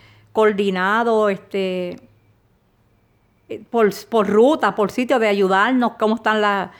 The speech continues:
la gente en esa comunidad, en, en ese barrio, en esa urbanización,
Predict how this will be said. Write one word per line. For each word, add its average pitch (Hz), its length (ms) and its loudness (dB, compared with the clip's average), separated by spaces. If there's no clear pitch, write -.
la 202 160 -4
gente 214 320 -2
en 214 80 -2
esa 208 220 -4
comunidad, 202 760 0
en, 202 140 -2
en 190 220 -4
ese 202 200 -2
barrio, 220 600 2
en 202 60 0
esa 208 140 -4
urbanización, 214 800 -2